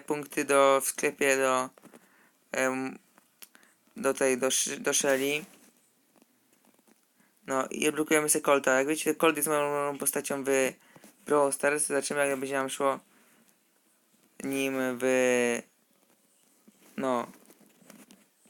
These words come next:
Chwilę sobie przypomnę nazwę. Oczywiście w Super Cards. I tak.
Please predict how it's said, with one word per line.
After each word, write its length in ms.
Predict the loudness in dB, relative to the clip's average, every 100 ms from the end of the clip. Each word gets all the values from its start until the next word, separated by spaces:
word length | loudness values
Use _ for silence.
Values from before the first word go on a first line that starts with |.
| -20 -18 -12 -4 6 6 6 -2 -4
Chwilę 240 | -2 -2
sobie 100 | -4
przypomnę 300 | -6 -4 -2
nazwę. 400 | 0 0 -2 -4 -6 -10 -14 _ _ _ -20 _ -16 -12 -12 -12 -18 -20 -10
Oczywiście 380 | -2 0 2 2
w 60 | 2
Super 380 | 2 2 0 4
Cards. 440 | 4 4 -2 -8 _ _ -20 _ -10
I 100 | -2
tak. 280 | 2 2